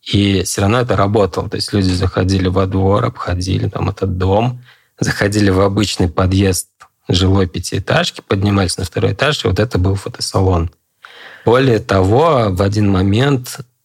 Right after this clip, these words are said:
в той двухкомнатной квартире, где мы жили с братом, папой и мамой, четыре человека, мы освободили зал,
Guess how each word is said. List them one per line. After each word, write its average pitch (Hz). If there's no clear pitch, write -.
в -
той 110
двухкомнатной 101
квартире, 98
где 92
мы 95
жили 95
с -
братом, 92
папой 92
и 92
мамой, 104
четыре -
человека, 101
мы 101
освободили 95
зал, 104